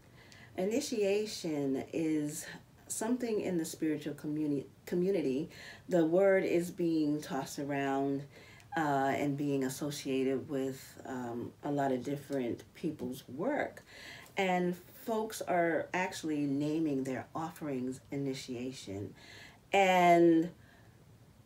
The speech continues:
as someone who's walked a spiritual path for over thirty-five years and have, has,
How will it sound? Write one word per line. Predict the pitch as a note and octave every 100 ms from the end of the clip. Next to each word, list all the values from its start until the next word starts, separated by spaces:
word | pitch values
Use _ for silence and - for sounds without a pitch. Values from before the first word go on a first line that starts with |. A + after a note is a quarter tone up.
| - - - -
as | F#3+ G3+ -
someone | A3 G#3+ G#3+
who's | F3+ F3
walked | D#3+ E3+ D#3+
a |
spiritual | - E3+ D3+ D3+
path | D#3 - F3 E3+ -
for | C#3 C3+ -
over | D3 D3+
thirty-five | D3+ D3 C#3+ C3 A#2 C#3+
years | D3 F#3+ A3+ F#3+ E3+ E3
and | - D#3
have, | E3+ C#3 C#3+ - - -
has, | F3+ D#3 C#3+